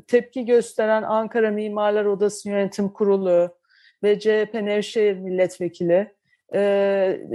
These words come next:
bu, bu konuya dikkat çektiler. Dediler ki yani imar ve koruma mevzuatı yok sayılarak ağır iş makinalarıyla yol inşaatına başlandı, e, dediler.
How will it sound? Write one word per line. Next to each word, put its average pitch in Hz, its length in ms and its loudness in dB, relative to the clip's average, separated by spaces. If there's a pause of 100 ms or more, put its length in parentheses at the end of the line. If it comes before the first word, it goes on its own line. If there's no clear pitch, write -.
bu, 196 200 -2
bu 240 120 2
konuya 240 400 2
dikkat 254 400 0
çektiler. 185 560 0
Dediler 233 460 0
ki 240 120 -12
yani 196 500 -2
imar 233 340 0
ve 202 160 -4
koruma 214 340 -4
mevzuatı 196 680 -2
yok 226 200 4
sayılarak 185 680 0 (320)
ağır 226 320 2
iş 220 280 -8
makinalarıyla 196 760 0
yol 233 340 2
inşaatına 208 720 -2
başlandı, 254 880 0 (440)
e, 202 60 -6 (320)
dediler. 165 580 -6